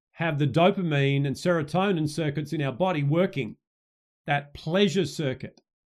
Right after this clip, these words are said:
going. So if it's a good feeling, one that we want to experience, it's gonna help us to change to that new strategy.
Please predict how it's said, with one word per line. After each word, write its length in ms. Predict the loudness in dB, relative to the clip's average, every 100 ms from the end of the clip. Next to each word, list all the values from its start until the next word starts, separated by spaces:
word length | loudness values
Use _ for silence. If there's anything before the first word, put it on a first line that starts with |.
| _ -4
going. 460 | -2 -2 -4 -8 _ _ _ _
So 160 | 0 2
if 60 | 2
it's 120 | 0
a 60 |
good 420 | -2 4 6 6 0
feeling, 440 | -4 -2 0 0
one 180 | 0 -2
that 100 | -2
we 120 | -4
want 220 | -2 -2
to 100 | -2
experience, 840 | -4 -8 -8 -2 0 0 -4 -10 -20 _ _ -10
it's 160 | -6
gonna 240 | -2 -2 -4
help 500 | -4 -2 -2 -2 -6
us 400 | -6 -8 -14 _ _ _ _ -16 -6
to 460 | -2 -2 -2 -4 -10 _ _
change 640 | -4 -2 0 0 -2 -4
to 80 | -4
that 220 | -4 -4
new 140 | -6
strategy. 720 | -8 -6 -4 -2 -4 -8 -10